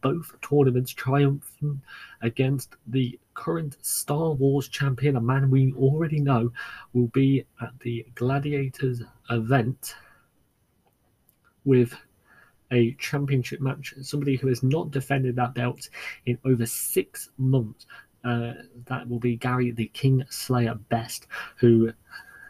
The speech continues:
was beaten in the singles tournament, and not obviously, uh, an op-, somebody that wanted to be double belted, uh, but that didn't happen, of course, at all. But that was the first semi-final. We're here for the second,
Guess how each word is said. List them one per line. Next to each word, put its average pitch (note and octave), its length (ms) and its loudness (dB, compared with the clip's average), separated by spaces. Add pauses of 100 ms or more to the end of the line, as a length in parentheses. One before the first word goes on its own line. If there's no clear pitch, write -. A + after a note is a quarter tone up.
(400)
was A#2 240 4
beaten B2+ 380 4
in A#2+ 160 0
the A2+ 140 0
singles B2+ 600 4 (100)
tournament, A#2 440 4 (380)
and G2+ 120 -12 (520)
not A#2+ 260 0
obviously, A#2+ 540 0 (140)
uh, G#2 280 -6 (340)
an G#2+ 100 -10
op-, A2 120 -8 (280)
somebody A#2 380 6
that G#2+ 200 0
wanted A#2+ 300 2
to - 80 -14
be A2+ 120 4
double C3+ 280 6
belted, C3 540 0 (260)
uh, A#2 60 -2
but A#2 100 0
that A#2 140 0
didn't A#2 180 -2
happen, A#2+ 460 -6
of B2+ 100 -20
course, - 300 -4
at - 160 -4
all. C3+ 100 6
But B2+ 160 0
that E3+ 160 2
was - 140 0
the - 180 -16
first D#3 320 10
semi-final. A#2+ 420 -2 (760)
We're A2+ 100 -2
here C#3+ 140 6
for C3+ 40 -4
the A2+ 80 0
second, - 440 0